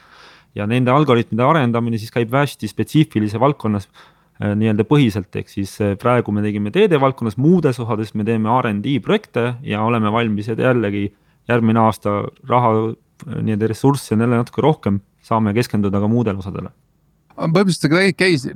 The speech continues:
Speaker 2: minevikus käis see niimoodi, et ma olin, ütleme, seal mingi teedehoolduse spetsialist, noh, vahet pole, mis organisatsioonis,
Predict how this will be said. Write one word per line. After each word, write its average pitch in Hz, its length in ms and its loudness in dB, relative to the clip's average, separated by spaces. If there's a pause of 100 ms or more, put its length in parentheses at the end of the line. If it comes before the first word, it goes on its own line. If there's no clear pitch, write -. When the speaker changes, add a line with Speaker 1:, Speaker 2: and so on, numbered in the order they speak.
(180)
Speaker 2:
minevikus 175 420 0
käis 131 160 0
see 131 140 2
niimoodi, 104 340 0
et 98 140 -8
ma 131 180 2
olin, 120 160 2
ütleme, 110 240 -2
seal 110 160 0
mingi 107 460 0 (100)
teedehoolduse 107 1040 2
spetsialist, 127 640 0
noh, 110 100 0
vahet 113 220 2
pole, 107 160 4
mis 101 100 -4
organisatsioonis, 107 800 0